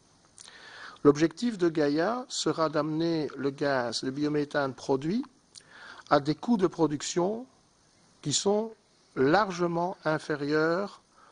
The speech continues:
à ce qu'on peut rencontrer à l'heure actuelle. Notre objectif est d'arriver à des coûts de production aux environs de soixante à quatre-vingts euros par mégawattheure de biométhane.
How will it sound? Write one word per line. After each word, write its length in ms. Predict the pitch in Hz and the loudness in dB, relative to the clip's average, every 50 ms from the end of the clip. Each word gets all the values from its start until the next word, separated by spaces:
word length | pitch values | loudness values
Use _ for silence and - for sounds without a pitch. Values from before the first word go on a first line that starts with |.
| - - - - - | -20 -20 -20 -2 0
à 100 | - 120 | 0 0
ce 160 | - - 156 | 2 2 0
qu'on 180 | 143 - 156 139 | 0 2 0 0
peut 160 | - - 180 | 2 2 2
rencontrer 580 | 175 165 151 143 - 147 139 135 - - 165 151 | 4 2 0 0 -2 -4 -6 -6 -6 -6 -6 -4
à 80 | 143 | -2
l'heure 200 | 139 139 139 131 | -2 -2 -2 -2
actuelle. 440 | 135 131 - - 135 131 123 110 123 | -4 -6 -6 -4 -4 -2 -2 -2 -2
Notre 200 | 143 156 - - | -4 0 2 2
objectif 680 | 165 143 131 147 135 - - - 202 233 254 - - - - - - - - - - - - - - - | 2 2 2 -2 -2 -2 -4 -2 0 0 -2 -2 -6 -12 -16 -16 -18 -20 -20 -20 -20 -20 -20 -6 0 2
est 100 | 135 135 | 2 4
d'arriver 540 | 143 143 135 147 143 139 135 156 175 190 | 4 2 2 0 -2 -2 0 0 0 2
à 80 | 185 160 | 2 2
des 100 | 143 143 | 0 -2
coûts 160 | - - 185 | -2 -4 -6
de 60 | 170 | -4
production 540 | - - 156 139 139 127 - - - 202 180 | -2 -2 0 0 -2 -4 -6 -4 0 0 0
aux 120 | 170 139 147 | 2 2 0
environs 380 | 139 131 135 135 143 185 185 | 0 0 0 -2 0 0 0
de 40 | 170 | 0
soixante 400 | - - 143 127 - 165 165 151 | 0 0 0 0 0 -2 -2 -2
à 60 | 147 | -4
quatre-vingts 480 | - 151 - - - 143 131 147 151 147 | -4 -6 -4 -2 -2 -2 0 0 0 0
euros 200 | 139 131 175 180 | 0 -2 -2 -2
par 160 | - 143 131 | 0 0 0
mégawattheure 800 | 139 139 135 135 139 135 131 131 123 - - 156 156 165 175 175 - _ - | 0 0 -2 0 0 0 0 0 0 0 2 2 2 2 2 -2 -4 _ -6
de 80 | 135 127 | -4 -4
biométhane. 680 | 127 131 131 135 135 131 127 120 - - - - - | -2 0 0 0 0 0 -2 -4 -4 -6 -8 -8 -10